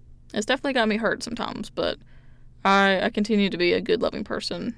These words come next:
I'm, I'm, I do like to say that I am a genuine person,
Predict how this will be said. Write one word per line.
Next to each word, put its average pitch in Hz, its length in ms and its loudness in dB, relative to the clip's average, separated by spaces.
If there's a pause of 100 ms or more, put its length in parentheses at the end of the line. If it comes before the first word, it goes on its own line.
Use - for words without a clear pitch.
I'm, 180 200 -6
I'm, 185 360 -6 (440)
I 214 140 6
do 226 160 6
like 220 180 6
to 214 60 -2
say 214 160 2
that 190 160 0
I 190 40 2
am 190 100 2
a 190 60 0
genuine 190 440 0
person, 190 640 -2